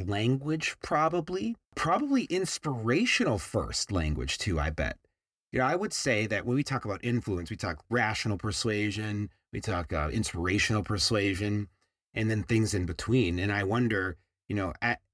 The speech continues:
sometimes inquiry is really important, seeking requests and asking what people need, but maybe it's an advocacy first posture where, like, your charisma preparation is having something like being ready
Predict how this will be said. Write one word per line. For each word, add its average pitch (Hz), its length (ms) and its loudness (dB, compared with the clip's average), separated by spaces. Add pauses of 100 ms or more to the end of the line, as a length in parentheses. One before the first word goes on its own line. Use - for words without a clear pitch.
(500)
sometimes 151 840 2
inquiry 131 520 2
is 123 100 0
really 123 220 2
important, 120 560 -2 (140)
seeking 104 420 -2
requests 101 500 -4
and 82 80 -2
asking 95 360 -2
what 76 120 -2
people 92 220 -2
need, 90 280 2
but 104 120 -4
maybe 139 220 4
it's 117 120 -2
an 101 120 -4 (120)
advocacy 131 640 0
first - 580 -2 (300)
posture 71 500 -2
where, 80 240 0
like, 71 180 -2 (800)
your 113 360 2
charisma 117 580 0
preparation 104 720 2
is 92 180 -2
having 104 380 -2
something 95 480 -4
like 87 160 -6
being 117 200 4
ready 123 260 2